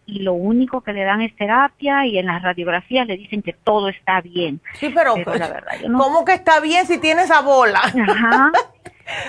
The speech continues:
Speaker 1: Sí,
Speaker 2: Ay,
Speaker 1: entonces,
Speaker 2: Jesús.
Speaker 1: yo, sí, entonces lo, lo único que le dan es Tylenol para
Speaker 2: Mm.
Speaker 1: desinflamar, y él dice, "Ma, es que no, no quiero el Tylenol." Dije, "Pues
Speaker 2: Ya.
Speaker 1: voy a preguntar, hijo, a ver qué puedes,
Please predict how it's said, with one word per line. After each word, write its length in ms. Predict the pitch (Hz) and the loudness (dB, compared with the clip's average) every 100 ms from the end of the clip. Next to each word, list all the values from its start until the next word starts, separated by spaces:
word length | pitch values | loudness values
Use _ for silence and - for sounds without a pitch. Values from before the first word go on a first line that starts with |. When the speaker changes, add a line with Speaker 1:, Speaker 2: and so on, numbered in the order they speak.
| - | -10
Speaker 1:
Sí, 80 | 240 | -2
Speaker 2:
Ay, 360 | 190 185 320 330 | 2 2 2 2
Speaker 1:
entonces, 360 | 302 214 240 | 0 0 -4
Speaker 2:
Jesús. 260 | 269 262 202 - - | -2 -2 -6 -8 -8
Speaker 1:
yo, 220 | 190 202 - _ _ _ _ _ - | -2 -2 -2 _ _ _ _ _ -4
sí, 220 | 226 233 | 0 0
entonces 360 | 220 208 220 233 | 0 -2 -2 -2
lo, 280 | 208 202 - | -2 -4 -4
lo 200 | 214 196 | -2 0
único 340 | 220 247 277 | 0 0 0
que 160 | 285 277 | 0 0
le 160 | 277 | 0
dan 400 | 277 262 262 262 - | 2 4 2 0 -4
es 120 | 202 - - | -10 -12 -4
Tylenol 720 | 214 180 170 170 170 165 - _ - | -4 -4 -6 -4 -2 -4 -6 _ -8
para 220 | 180 175 | -4 -4
Speaker 2:
Mm. 40 | 170 | -6
Speaker 1:
desinflamar, 680 | 170 175 175 170 170 190 196 | -10 -12 -6 -4 0 0 0
y 140 | 190 | -4
él 120 | 180 | -6
dice, 280 | 180 190 - | -8 -14 -12
"Ma, 340 | - - - 208 | -10 -8 -4 -6
es 100 | 196 | -6
que 120 | 214 | -6
no, 220 | 202 208 | -4 -4
no 160 | 208 208 - | -4 -6 -6
quiero 200 | - 240 | -6 -6
el 80 | 233 | -6
Tylenol." 680 | 220 196 190 208 277 311 - - - - | -8 -6 -6 -4 -4 -4 -8 -16 -20 -18
Dije, 200 | 202 214 | -12 -8
"Pues 180 | 208 202 | -6 -8
Speaker 2:
Ya. 20 | |
Speaker 1:
voy 160 | 196 208 | -4 -4
a 80 | 214 | -4
preguntar, 640 | - 196 190 - 208 220 | -6 -8 -6 -2 -2 -2
hijo, 180 | 233 - | -4 -4
a 40 | 214 | -4
ver 160 | 214 | -4
qué 120 | - | -8
puedes, 360 | 226 - 226 240 | -8 -4 -4 -6